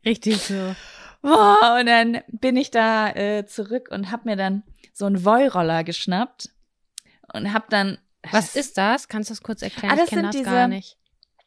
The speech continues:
Speaker 2: äh, die, hat's, müsst, habt ihr das in Hamburg nicht auch? Das sind so Elektroroller, die kannst du per App einfach mit so einem Barcode ausleihen und dann kannst du damit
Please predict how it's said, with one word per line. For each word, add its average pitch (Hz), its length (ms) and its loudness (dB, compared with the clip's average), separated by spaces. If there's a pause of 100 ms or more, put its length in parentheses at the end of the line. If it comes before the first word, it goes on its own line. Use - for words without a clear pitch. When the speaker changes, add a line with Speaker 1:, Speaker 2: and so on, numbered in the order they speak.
(220)
Speaker 2:
äh, 208 560 0
die, 214 160 -10 (640)
hat's, - 400 -10
müsst, - 340 -10 (140)
habt - 220 -10
ihr - 40 -14
das - 200 -10
in 185 180 -8
Hamburg 226 360 -2
nicht - 200 -4
auch? 226 160 4
Das - 180 -8
sind 254 160 0
so - 120 -6
Elektroroller, 175 1040 -2
die 185 80 -6
kannst 247 340 -2
du 220 60 -8
per - 240 -8
App 285 180 -2 (140)
einfach 233 360 -4
mit 214 140 -2
so 202 120 -4
einem 190 100 0
Barcode 226 560 -2
ausleihen 247 500 -2
und 226 140 -4
dann 208 160 -2
kannst 208 260 -6
du 202 40 -6
damit 196 260 -2